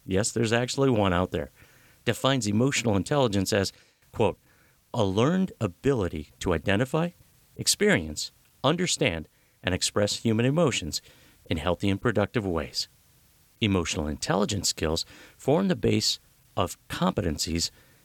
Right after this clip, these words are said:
that all soft skills are built upon, unquote. In Daniel Goldman's book, Emotional Intelligence, he talks about five core competencies.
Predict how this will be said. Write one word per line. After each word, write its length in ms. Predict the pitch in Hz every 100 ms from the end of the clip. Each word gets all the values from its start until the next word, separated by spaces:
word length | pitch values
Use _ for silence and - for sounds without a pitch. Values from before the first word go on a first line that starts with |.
| _
that 160 | 90 87
all 260 | 113 147
soft 340 | 143 - 113 -
skills 440 | - 87 85 - _ _
are 100 | 107
built 320 | 98 101 78
upon, 300 | - - 73 - _ _ _ -
unquote. 460 | 98 82 73 65 - _ _ _ _ _ _ _ _ _ _ _ _ _ _ _
In 160 | 139 127
Daniel 460 | 135 196 214 156 131 -
Goldman's 460 | 123 127 110 87
book, 280 | - 101 -
Emotional 440 | 95 98 90 - 73
Intelligence, 640 | 73 113 117 - 85 - - _ _
he 120 | -
talks 240 | 156 175 -
about 220 | 117 107
five 400 | - 104 101 110
core 240 | - 90
competencies. 800 | 90 - 180 113 95 - - -